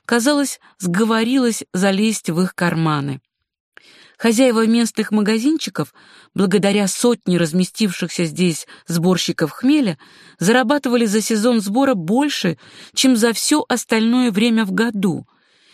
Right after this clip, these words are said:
и все же смотрели на работников сверху вниз, как на грязных кокни.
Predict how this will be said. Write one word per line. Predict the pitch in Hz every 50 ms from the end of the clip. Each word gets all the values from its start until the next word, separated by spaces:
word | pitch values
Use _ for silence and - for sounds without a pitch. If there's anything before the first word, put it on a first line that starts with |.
| - - - _
и | - 269
все | 254 - - 359
же | 320 330
смотрели | 285 - 277 269 262 - 277 285 277 240 247 240 - -
на | 233 233
работников | 240 240 226 196 247 254 - 247 220 - 208 185 -
сверху | - - 196 226 226 196 - - 233
вниз, | 220 190 170 165 156 165 156 139 127 - - - _ _ _ _ _ _
как | - 185 185 -
на | 190 185
грязных | 175 156 175 196 196 185 156 180 175 175 - - _
кокни. | - 175 156 - - - - 127 123 -